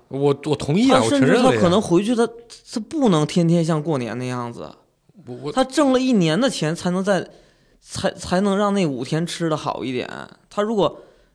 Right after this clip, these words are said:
Speaker 2: 他如果
Speaker 1: 啊，对，那你排开那些人嘛，你为什么不天天在父母身边？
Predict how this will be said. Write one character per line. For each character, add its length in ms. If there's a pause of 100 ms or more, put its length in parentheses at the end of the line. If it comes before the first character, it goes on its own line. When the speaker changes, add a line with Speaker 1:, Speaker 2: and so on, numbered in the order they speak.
Speaker 2:
他 100
如 140
果 140
Speaker 1:
啊， 100 (140)
对， 140 (280)
那 100
你 100
排 220
开 140
那 140
些 180
人 180
嘛， 160 (1800)
你 260 (200)
为 100
什 60
么 60
不 80
天 160
天 100
在 80
父 140
母 120
身 180
边？ 220